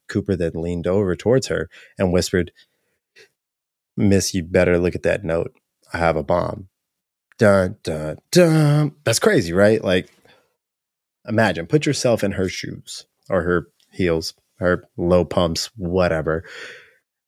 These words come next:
You go to work, you're minding your business, you're like, "Cool, gonna go on another flight." <sighs> North American flights are boring 'cause you're not going anywhere exciting, but you gotta pay the bills, right? So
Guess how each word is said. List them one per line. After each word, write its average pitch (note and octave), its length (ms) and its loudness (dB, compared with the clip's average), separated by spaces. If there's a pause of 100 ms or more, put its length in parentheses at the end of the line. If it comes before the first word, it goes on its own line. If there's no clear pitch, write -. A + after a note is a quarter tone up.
(240)
You B2 160 -2
go C3+ 200 2
to F#2 60 -2
work, E3+ 460 0
you're G2+ 100 -2
minding E2 260 -2
your D#2+ 80 -6
business, D#3 600 0
you're - 100 -8
like, D3 100 -12
"Cool, C#3 400 0
gonna D#2+ 200 -6
go D#2 80 -10
on D2+ 60 -8
another D2+ 200 -10
flight." B2 640 0
<sighs> - 520 -6
North E2+ 240 -2
American D#2+ 320 -4
flights E2 240 -6
are D#2 160 -12
boring A2+ 600 -2
'cause E2+ 220 -12
you're E2+ 100 -4
not - 140 -8
going F#2 300 0
anywhere F2 300 -2
exciting, A#2+ 600 0 (420)
but G2+ 300 4 (260)
you A#2 100 -6
gotta F#2+ 220 4
pay F2 200 -6
the D#2+ 80 -8
bills, D#2+ 320 -10
right? F2 240 -2 (540)
So E2 460 0